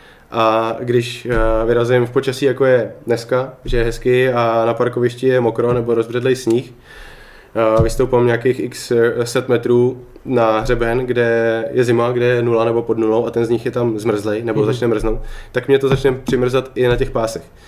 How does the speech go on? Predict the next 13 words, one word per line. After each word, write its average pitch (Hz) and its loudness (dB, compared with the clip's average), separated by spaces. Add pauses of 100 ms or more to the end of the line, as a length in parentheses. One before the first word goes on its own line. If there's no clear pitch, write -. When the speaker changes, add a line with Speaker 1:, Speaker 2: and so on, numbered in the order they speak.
Speaker 2:
Přesně. 127 -10
Speaker 1:
ta 117 2
vlhkost. 110 -4
No 120 0
a 123 0
jakmile 127 0
ti 135 -2
zmrzne 127 2
ta 131 2
vlhkost 123 -2
na 127 2
tom 131 2
pásu 127 0